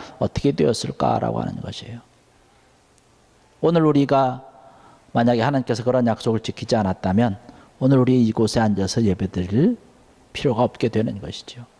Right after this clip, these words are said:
아마 예배드릴 수도 없었을 것으로 생각이 됩니다. 유대 민족에서는 그 서로 약속을 하게 되면 어떤 문서보다, 요즘은 뭐, 문서가 정확하게 있어야, 어?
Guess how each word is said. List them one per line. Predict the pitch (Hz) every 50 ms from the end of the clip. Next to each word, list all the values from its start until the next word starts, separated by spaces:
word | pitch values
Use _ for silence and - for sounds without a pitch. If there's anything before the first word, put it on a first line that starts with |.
| _ _ _ _ _ _ _ _ _ _ _ -
아마 | 113 120
예배드릴 | 120 110 110 131 123 120 127 123
수도 | 113 - - - 139
없었을 | 123 - - 117 - - -
것으로 | - - 104 - 113 113 110
생각이 | - - - 101 98 95 101 95 95 -
됩니다. | - 107 98 90 87 90 - 110 107 - - _ _ _ _ _ _ _ _ _ _ _ _ _ - - - - - - - - - - -
유대 | - 123 131 143 202 220
민족에서는 | 196 190 180 170 175 180 170 143 175 170 185 196 175 135 117 - - - - - - - - -
그 | - 170 165
서로 | 151 - 208 208 214 190
약속을 | 170 147 - - - 180 170 170 143
하게 | 123 147 - 175
되면 | 156 - 131 135 160 151 131 131 143 165 170 160
어떤 | - - 190 175 156
문서보다, | 143 160 185 190 180 - 202 196 156 160 147 - 131 113 117 139 - 135
요즘은 | 135 147 143 160 160 156 160 160
뭐, | 151 143 135
문서가 | 131 143 156 160 147 - 156 151 143
정확하게 | - 131 139 143 139 - - - 143 - 156
있어야, | 139 127 113 - 139 123 120 131 139 123 - - - - - - - - - -
어? | - 135 175 226